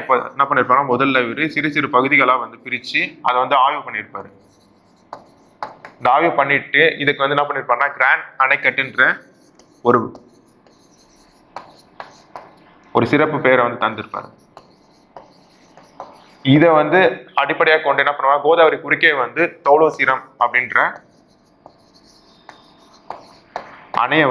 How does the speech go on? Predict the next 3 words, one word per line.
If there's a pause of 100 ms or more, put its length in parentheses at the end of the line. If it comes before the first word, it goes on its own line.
வந்து (1600)
ஆயிரத்தி
எட்நூத்தி